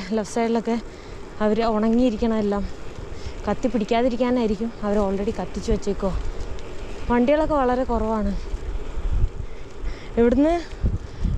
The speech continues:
ഏകദേശം എട്ട് ബോർഡേഴ്സ് ഉണ്ട്, ആ, അതായത് സാംബിയ, ആ, ഷെയർ ചെയ്യുന്നത്. ടാൻസാനിയ, മലാവി, ആ, മൊസംബിക്,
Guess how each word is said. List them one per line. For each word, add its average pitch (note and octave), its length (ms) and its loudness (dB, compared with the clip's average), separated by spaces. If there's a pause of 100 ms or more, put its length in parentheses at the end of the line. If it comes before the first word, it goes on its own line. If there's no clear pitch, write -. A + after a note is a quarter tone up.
ഏകദേശം C4+ 680 4
എട്ട് - 540 2
ബോർഡേഴ്സ് B3+ 540 4
ഉണ്ട്, A3+ 300 0 (580)
ആ, G#3 320 0
അതായത് G#3+ 420 2 (260)
സാംബിയ, A3+ 480 4 (120)
ആ, G3+ 280 -2
ഷെയർ G#3 320 2
ചെയ്യുന്നത്. G3 340 2 (480)
ടാൻസാനിയ, C4 720 0 (800)
മലാവി, A#3 640 0 (400)
ആ, A3 40 -4 (920)
മൊസംബിക്, A#3+ 720 2